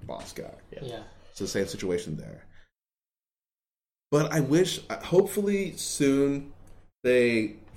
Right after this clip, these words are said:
Speaker 1: go in, into more depth about the way ma-, the magic works in this world, because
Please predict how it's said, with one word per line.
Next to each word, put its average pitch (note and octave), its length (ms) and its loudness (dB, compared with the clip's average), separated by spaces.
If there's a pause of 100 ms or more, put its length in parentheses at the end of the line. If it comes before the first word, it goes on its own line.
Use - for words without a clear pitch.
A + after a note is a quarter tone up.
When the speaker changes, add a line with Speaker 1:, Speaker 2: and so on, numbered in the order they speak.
(180)
Speaker 1:
go A#2+ 200 6
in, A2 360 -4
into A#2 200 -2
more A2+ 160 0
depth G2 340 0
about F#2+ 520 0 (920)
the F#2+ 300 0
way G2+ 520 4
ma-, F2+ 200 -4
the F#2 120 -6
magic G2 360 -4
works D3 220 2
in D3+ 60 -4
this D3 180 -4
world, D3+ 380 -2 (880)
because A2+ 800 0